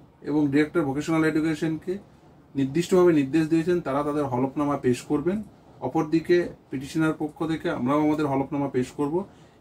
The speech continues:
এবং এই স্থগিতাদেশ বলবৎ থাকবে আগামী তিরিশে নভেম্বর পর্যন্ত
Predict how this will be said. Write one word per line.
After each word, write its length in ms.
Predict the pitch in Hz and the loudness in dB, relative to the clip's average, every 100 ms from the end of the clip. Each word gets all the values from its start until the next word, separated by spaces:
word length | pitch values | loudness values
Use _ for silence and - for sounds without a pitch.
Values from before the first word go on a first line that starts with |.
| - | -2
এবং 200 | 143 156 160 | 4 4 4
এই 380 | - 170 208 214 | 6 6 6 0
স্থগিতাদেশ 720 | - - 151 160 170 185 190 143 | -10 -8 -2 0 2 2 -2 -4
বলবৎ 360 | 127 139 156 165 | 0 2 2 0
থাকবে 240 | - 165 175 | -2 -2 -2
আগামী 380 | 135 143 151 175 - - - _ _ - | 0 2 2 0 -4 -20 -20 _ _ -6
তিরিশে 560 | 180 208 202 220 220 220 - - - | 0 0 0 0 0 -2 -10 -20 -8
নভেম্বর 480 | 127 131 151 175 175 | -2 4 6 6 4
পর্যন্ত 540 | 170 175 165 180 175 | 4 0 2 0 0